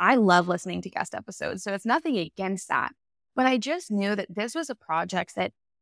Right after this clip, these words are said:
I didn't want to focus on growth right out the gate. I didn't want to focus on the masses. I really wanted to create something for the people that are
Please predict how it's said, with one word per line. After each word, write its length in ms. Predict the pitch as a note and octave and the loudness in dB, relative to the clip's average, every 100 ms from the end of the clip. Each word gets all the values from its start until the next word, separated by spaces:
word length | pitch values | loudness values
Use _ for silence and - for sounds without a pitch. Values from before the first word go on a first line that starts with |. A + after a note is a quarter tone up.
| - | 2
I 120 | A3 | 4
didn't 460 | F#3 G#3 A#3+ D#4 G#3 | 4 2 4 2 0
want 240 | G#3 G#3+ | -2 -2
to 100 | G#3 | -6
focus 540 | - - F3 F#3+ G#3 - | -4 2 2 2 -2 -2
on 340 | G3 G3 G3 - F#3 - | -4 -2 -4 -4 -10 -10
growth 460 | F#3 F#3 F#3 G#3 - | 0 4 4 2 0
right 140 | F#3+ | 4
out 160 | F#3 - | 4 2
the 140 | F#3 - | -4 -2
gate. 300 | F3+ F3+ G3+ | 0 0 2
I 120 | F#3 | 2
didn't 240 | F#3+ G#3 G#3+ | 2 0 2
want 140 | A3 | 0
to 60 | - | 0
focus 300 | F#3+ G3 - | -2 -2 -2
on 100 | G#3 | -2
the 80 | F#3+ | -2
masses. 580 | F3+ - F3 G#3 G#3 G3+ | 0 -2 -2 0 0 2
I 60 | G3 | 0
really 400 | F3+ F#3 F#3 G#3+ | 0 2 2 2
wanted 240 | A3+ A3 | 0 -4
to 80 | - | -10
create 420 | - - F3+ - | -18 -8 -6 -6
something 480 | - F#3+ - G#3 G#3+ | -4 -4 -4 0 0
for 140 | - | 0
the 100 | G3 | -4
people 380 | F3+ - F3+ F#3+ | -4 -8 -2 2
that 100 | F#3+ | 2
are 100 | F#3 | 2